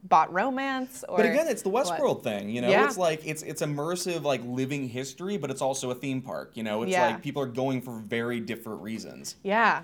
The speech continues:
Speaker 1: and that's an angle we could have gone down. But I also think the, the way they portrayed her fandom was very extreme.
Speaker 2: Yeah.
Speaker 1: To the point of,
Speaker 2: Yeah.
Speaker 1: like, "I'm concerned about this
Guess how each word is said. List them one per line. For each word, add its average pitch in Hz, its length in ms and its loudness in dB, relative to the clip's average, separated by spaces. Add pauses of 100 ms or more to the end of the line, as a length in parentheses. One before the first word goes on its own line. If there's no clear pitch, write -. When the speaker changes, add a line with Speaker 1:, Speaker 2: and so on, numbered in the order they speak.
Speaker 1:
and 175 120 -8
that's 175 300 -6 (280)
an 214 100 -14
angle 220 240 -10
we 208 80 -8
could 208 160 -12
have 202 120 -10
gone 185 220 -8
down. 175 300 -4
But 190 260 6
I 214 160 6
also 277 300 2
think 240 180 -2
the, 190 340 6 (560)
the 208 80 2
way 226 260 6
they 320 120 4
portrayed 226 480 0
her 202 160 -2
fandom 214 600 -2
was 247 240 -4 (260)
very 247 400 -2
extreme. 196 840 -4
Speaker 2:
Yeah. 127 380 2
Speaker 1:
To 269 100 4
the 254 100 10
point 254 280 2
of, 233 100 2
Speaker 2:
Yeah. 226 80 4
Speaker 1:
like, 180 460 4 (420)
"I'm 202 160 -2
concerned 190 500 -4
about 196 220 4
this 196 240 -4